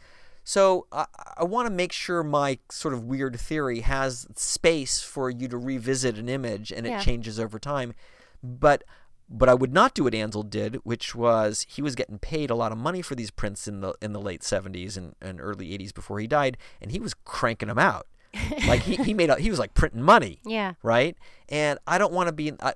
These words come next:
Speaker 1: in that world. I don't think that's the right way for photographers to be.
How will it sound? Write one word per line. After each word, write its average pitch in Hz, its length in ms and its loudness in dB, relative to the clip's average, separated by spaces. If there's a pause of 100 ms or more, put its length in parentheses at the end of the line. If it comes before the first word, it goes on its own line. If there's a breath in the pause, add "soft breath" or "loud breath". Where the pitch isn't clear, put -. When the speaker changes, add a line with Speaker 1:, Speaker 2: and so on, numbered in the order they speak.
Speaker 1:
in 135 200 -4
that 123 220 0
world. 131 300 2
I 127 80 2
don't 143 160 0
think 143 180 -8
that's - 240 0
the 120 140 -6
right 117 280 0
way 120 180 -4
for 120 140 -12
photographers 101 680 -6
to 107 100 -14
be. 101 240 -10